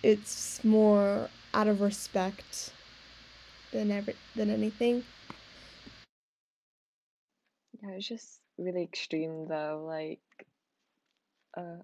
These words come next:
Speaker 2: I would, um, I don't think I could ever, like, do that, even to, like, mourn someone. I'd probably just, like, cry a lot and stuff, but I don't think I would wanna, like,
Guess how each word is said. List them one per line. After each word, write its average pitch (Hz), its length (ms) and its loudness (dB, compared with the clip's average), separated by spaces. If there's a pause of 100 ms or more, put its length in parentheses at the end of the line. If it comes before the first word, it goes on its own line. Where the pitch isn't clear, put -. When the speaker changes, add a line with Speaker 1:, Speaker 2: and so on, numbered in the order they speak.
Speaker 2:
I 185 120 -4
would, 196 120 -6 (320)
um, 185 220 -10 (180)
I 180 40 -4
don't 208 140 -4
think 226 140 -2
I - 20 -2
could - 180 -4
ever, 180 260 -4 (300)
like, 170 240 -8
do 165 220 -6
that, 156 320 -6
even 175 240 -6
to, 190 100 -10
like, 170 160 -8
mourn 156 320 -14
someone. 190 360 -12
I'd 180 140 -8
probably 196 240 -8
just, - 260 -16 (340)
like, 175 160 -6
cry 170 320 -6
a 170 60 -8
lot 165 360 -8
and 180 120 -12
stuff, 170 220 -12
but 170 120 -6
I - 80 -2
don't 180 180 -8
think 202 160 -6
I 190 80 -4
would 180 200 -8
wanna, 170 260 -12
like, 160 220 -10